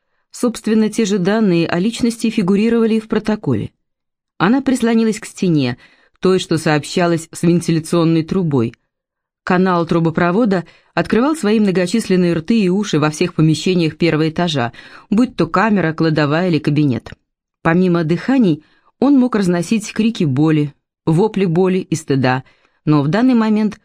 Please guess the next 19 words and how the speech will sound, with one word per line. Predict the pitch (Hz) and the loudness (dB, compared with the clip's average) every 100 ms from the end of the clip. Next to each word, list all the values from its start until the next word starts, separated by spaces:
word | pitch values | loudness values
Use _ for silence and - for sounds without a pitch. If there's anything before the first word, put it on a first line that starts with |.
| _ | _
слышалось | - 240 254 226 214 | -2 0 2 0 0
только | - 269 262 | -2 0 0
застенчивое | 208 196 - 220 - 202 196 | 0 -2 0 0 0 0 -2
шушуканье | 175 175 - 226 226 202 | -2 -4 -2 -2 0 0
сквозняка. | 196 - 190 190 180 123 113 - _ _ _ _ _ _ _ _ | 0 -2 0 0 -2 -4 -6 -10 _ _ _ _ _ _ _ _
Она | 165 240 294 | 0 2 2
оперлась | 254 233 247 247 | 2 0 0 -2
о | 185 | -4
стенку | 180 - 233 196 | -4 -2 -2 -2
своими | 180 170 185 180 | -2 0 0 0
ослабевшими | 160 170 156 160 - 180 | -2 -2 -2 -2 -2 -2
руками, | 170 180 156 131 127 - _ _ _ _ | -2 -2 -2 0 -2 -6 _ _ _ _
своими | - 160 165 160 | -4 0 2 2
грязными | 160 165 165 170 | 0 0 0 -2
пальцами, | 175 165 135 123 127 131 131 _ _ _ _ - | -2 -2 -2 -2 -2 -2 -4 _ _ _ _ -4
и | 220 | -2
ласкала | 214 - - 196 202 | 0 -4 -2 0 0
гранулы | 151 151 156 160 156 | 0 0 0 0 0
бетона. | 151 156 131 113 120 | -2 0 0 0 -4